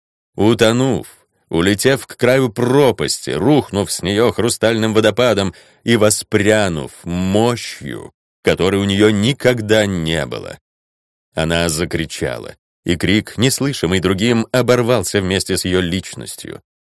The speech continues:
с её прошлым. Когти палочника застыли в дюйме от лица девушки,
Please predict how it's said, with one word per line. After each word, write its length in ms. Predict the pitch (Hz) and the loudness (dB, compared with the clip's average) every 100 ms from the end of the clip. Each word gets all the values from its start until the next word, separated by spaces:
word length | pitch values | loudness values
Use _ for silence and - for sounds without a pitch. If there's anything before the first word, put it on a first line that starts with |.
| _ | _
с 140 | - 82 | -8 -2
её 220 | 80 82 | 0 0
прошлым. 880 | - 90 101 92 - - 52 50 50 _ _ _ _ _ _ _ | 0 2 2 0 -4 -12 -12 -14 -20 _ _ _ _ _ _ _
Когти 440 | 87 87 85 - 85 | 0 0 0 -2 -2
палочника 760 | - 92 90 87 87 82 87 | 0 2 2 -2 -4 0 0
застыли 540 | 82 87 - - 90 87 | 2 0 -2 -2 0 -2
в 100 | 73 | -4
дюйме 480 | 69 98 107 76 65 | -4 0 0 0 -4
от 100 | - | -6
лица 320 | 71 - 76 | -6 -2 -4
девушки, 580 | 69 80 71 - 64 | -2 -4 -4 -8 -10